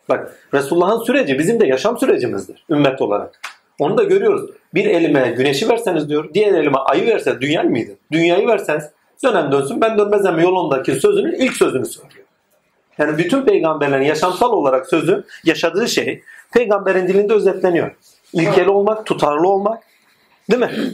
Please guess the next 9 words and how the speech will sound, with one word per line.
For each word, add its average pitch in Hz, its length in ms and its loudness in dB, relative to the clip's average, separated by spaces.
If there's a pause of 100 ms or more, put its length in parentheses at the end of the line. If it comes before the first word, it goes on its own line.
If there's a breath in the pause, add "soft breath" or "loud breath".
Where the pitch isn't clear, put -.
(460)
Ve 175 40 4
efendime 180 520 0
söyleyeyim, 170 400 2
takva 165 340 0
elbisesini 147 680 0
giynemek. 107 500 -6 (2000)
Buradaki 202 320 -2
takva 196 320 0
ne? 220 260 -4